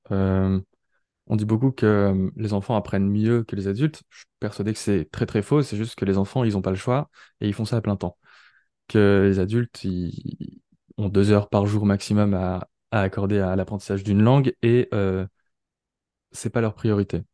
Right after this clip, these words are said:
Mais si t'en fais une sorte de priorité, ne serait-ce que une journée, et que tu cherches vraiment à apprendre, tu peux le faire. Maintenant, euh, une... Euh...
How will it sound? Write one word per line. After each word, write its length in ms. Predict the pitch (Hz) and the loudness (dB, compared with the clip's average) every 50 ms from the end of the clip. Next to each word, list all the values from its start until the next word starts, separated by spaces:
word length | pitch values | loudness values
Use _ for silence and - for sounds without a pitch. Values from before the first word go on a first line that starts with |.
| _ _ _ - | _ _ _ -6
Mais 300 | 120 117 113 113 113 110 | -2 0 2 2 2 0
si 120 | - - | -2 -4
t'en 120 | - 123 117 | -6 -6 -4
fais 120 | - 151 | -2 -2
une 120 | 147 127 110 | -2 -2 -2
sorte 240 | - - 123 117 | -4 -4 -4 -4
de 80 | 110 104 | -4 -8
priorité, 680 | - - - 113 110 107 110 107 - - 123 127 123 113 | -10 -6 -2 -2 0 0 0 -2 0 2 4 4 4 4
ne 100 | 107 104 | 4 2
serait-ce 280 | - - 117 110 - - | 0 -2 -6 -6 -6 -6
que 380 | - 104 92 90 90 87 95 - _ _ _ _ - - - _ _ _ _ _ _ _ _ _ _ _ - | -4 -2 0 0 0 -2 -4 -6 _ _ _ _ -20 -20 -20 _ _ _ _ _ _ _ _ _ _ _ -4
une 160 | 117 117 110 | -2 0 0
journée, 500 | 104 104 107 104 104 107 117 127 135 131 _ _ _ _ _ _ _ _ _ _ _ _ _ _ _ _ - | 2 2 4 4 4 4 4 2 0 -2 _ _ _ _ _ _ _ _ _ _ _ _ _ _ _ _ -4
et 80 | 117 | -2
que 100 | 107 - | 0 -2
tu 140 | 104 - - | -2 -4 -2
cherches 240 | - - 110 104 101 | 0 2 2 4 4
vraiment 360 | 98 101 101 104 110 107 104 | 2 2 2 4 4 2 2
à 40 | 92 | 0
apprendre, 340 | 90 - - - 135 131 113 _ _ _ | -2 -2 -4 -6 -4 -4 -6 _ _ _
tu 120 | - - - | -16 -16 -6
peux 160 | - - 113 | 0 2 2
le 60 | 107 | 2
faire. 320 | 104 - - 92 92 - - - _ _ _ _ _ _ _ _ _ _ - | 2 0 -2 -2 -2 -2 -6 -16 _ _ _ _ _ _ _ _ _ _ 2
Maintenant, 500 | 113 110 - - 139 147 151 143 135 120 | 2 2 2 4 4 4 6 6 6 6
euh, 140 | 110 107 | 6 6
une... 260 | 107 107 107 107 107 107 _ - - _ _ _ _ _ _ _ _ _ _ _ _ _ _ _ _ _ _ _ _ _ _ _ _ _ _ _ _ _ _ _ _ _ _ _ _ _ _ _ _ _ _ _ _ _ _ _ _ _ _ _ _ _ _ _ _ _ _ - | 6 4 4 2 0 -4 _ -16 -20 _ _ _ _ _ _ _ _ _ _ _ _ _ _ _ _ _ _ _ _ _ _ _ _ _ _ _ _ _ _ _ _ _ _ _ _ _ _ _ _ _ _ _ _ _ _ _ _ _ _ _ _ _ _ _ _ _ _ -10
Euh... 80 | 69 | -10